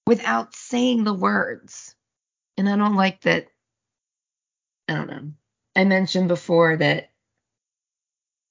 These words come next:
we were talking about aphorisms. And this is the song.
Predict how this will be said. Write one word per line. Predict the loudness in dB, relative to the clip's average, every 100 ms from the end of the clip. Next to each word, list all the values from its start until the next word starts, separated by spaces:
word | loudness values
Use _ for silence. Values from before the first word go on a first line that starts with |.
| _ -2
we | 2
were |
talking | 4 2 2
about | 2
aphorisms. | 2 0 0 -4 -4 -6 -6 -6 -8 -12 _ _ _ _ _ 0
And | 4
this | 4 2
is | -2
the | 0
song. | 0 0 0 0 -2 -6